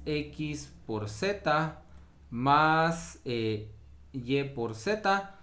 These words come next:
Todo esto multiplicado por dos igual a seiscientos.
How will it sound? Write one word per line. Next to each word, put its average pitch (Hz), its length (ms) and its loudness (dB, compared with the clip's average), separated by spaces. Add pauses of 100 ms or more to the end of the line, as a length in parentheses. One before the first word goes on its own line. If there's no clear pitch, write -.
(300)
Todo 160 260 10
esto 165 240 2
multiplicado 135 800 2
por 110 220 -4
dos 156 460 0 (1160)
igual 131 460 4
a 135 220 8
seiscientos. 175 1080 -2